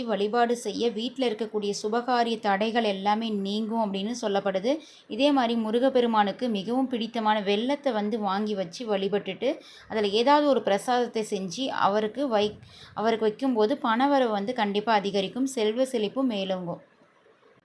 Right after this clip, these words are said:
அதே மாதிரி பங்குரு-, பங்குனி உத்திர நாள் அன்னைக்கு விடிய காலையில கடையிலேருந்து பச்சரிசியை வாங்கி வந்து வீட்ல வச்சு வழிபட எல்லா விதமான நன்மைகளும் உண்டாகும். அது மட்டும் இல்ல, விபூதியை வந்து வாங்கி வ-,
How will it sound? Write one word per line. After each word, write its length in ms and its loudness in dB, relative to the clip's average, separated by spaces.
அதே 180 -4
மாதிரி 180 0
பங்குரு-, 440 2
பங்குனி 400 4
உத்திர 320 2
நாள் 340 4
அன்னைக்கு 360 0
விடிய 340 2
காலையில 440 4
கடையிலேருந்து 540 0
பச்சரிசியை 680 0
வாங்கி 300 2
வந்து 220 -2
வீட்ல 340 -6
வச்சு 280 -4
வழிபட 380 0
எல்லா 320 2
விதமான 360 2
நன்மைகளும் 580 2
உண்டாகும். 500 2
அது 220 2
மட்டும் 320 2
இல்ல, 160 2
விபூதியை 600 2
வந்து 280 0
வாங்கி 340 0
வ-, 200 -2